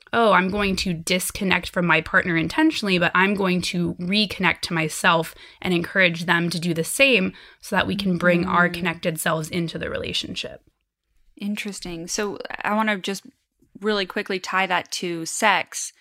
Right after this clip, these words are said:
Speaker 2: So when you start to first feel like, "Okay, maybe I'm not attracted to this person every single second of every day, or every time they feel like having sex, I don't wanna have sex." And then there's all these, you know, relationship tropes out there that are basically like,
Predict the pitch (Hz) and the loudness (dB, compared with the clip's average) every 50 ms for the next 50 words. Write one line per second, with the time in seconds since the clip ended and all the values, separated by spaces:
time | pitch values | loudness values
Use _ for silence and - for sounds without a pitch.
0 | _ - - _ _ - - - 208 196 214 214 220 214 208 - - 214 214 - | _ -20 -20 _ _ -8 -4 -2 0 2 2 2 0 0 -2 0 2 4 4 4
1 | 214 - 254 220 - - 214 208 - - - 202 196 190 190 185 185 - 190 - | 2 -2 -6 -6 -2 -2 -2 -2 -4 -4 -4 -2 0 2 2 2 0 0 -4 -6
2 | - 190 190 185 185 185 190 190 185 180 180 180 180 175 180 175 175 165 - _ | -6 -6 -4 -4 -4 -2 0 0 0 0 0 2 4 4 6 4 4 2 0 _
3 | _ _ _ _ _ _ _ - 220 214 - 247 233 220 226 - 202 185 196 190 | _ _ _ _ _ _ _ -6 -6 -2 2 4 4 4 4 0 -8 -8 -8 -8
4 | 190 - - - 196 190 190 - 190 180 190 - - _ _ - - 226 262 247 | -8 -8 -2 -2 -2 -2 0 -2 -4 -4 -6 -8 -10 _ _ 0 2 4 4 4
5 | 208 214 208 208 220 208 196 - - 214 196 196 185 180 175 180 - - 180 175 | 2 -2 -4 -4 -2 -2 -2 -2 -4 -4 -4 -4 -4 -6 -6 -4 2 2 2 2
6 | - - 165 165 160 175 180 175 - 170 175 165 196 202 190 180 165 170 165 - | 2 -4 -6 -4 0 0 -2 -2 -2 -6 -4 0 4 4 6 6 4 2 2 2
7 | - 190 196 202 226 220 190 185 185 190 190 - 185 180 180 175 - - - 185 | 2 0 0 -2 -2 -2 0 0 0 0 2 2 2 2 2 2 0 0 0 0
8 | 175 180 180 - - 175 180 - - 190 190 196 190 - 208 202 196 190 190 180 | 0 0 -4 0 0 0 0 2 0 0 2 2 2 2 2 2 2 2 2 0
9 | 165 - - - 180 160 151 147 - - _ - - - - - - - - - | 0 0 0 0 2 2 2 0 -4 -16 _ -20 -20 -20 -20 -20 -12 -6 -2 -2
10 | 202 202 208 214 208 202 190 - - - 196 190 185 190 175 185 180 175 185 185 | 0 0 0 0 0 0 -2 0 4 4 6 6 6 4 2 -2 -6 -4 -4 -4
11 | 170 170 - 202 202 185 175 175 170 185 190 175 190 196 208 208 - 208 185 - | -4 -4 -4 -2 0 0 0 0 0 -2 -2 0 2 0 0 0 -2 -2 -2 -2
12 | - 185 180 - _ _ _ _ _ - - - - 208 196 196 196 - - - | 0 -2 -2 -2 _ _ _ _ _ -10 -8 -2 2 2 2 2 2 -2 0 2
13 | 170 175 175 - - 190 180 180 170 175 170 170 - 175 175 175 - - 185 180 | 2 2 2 0 -2 -2 -2 0 0 -2 -2 -2 -2 -4 -4 -4 -6 -8 -6 -2
14 | 170 170 165 170 175 | 0 0 0 0 -2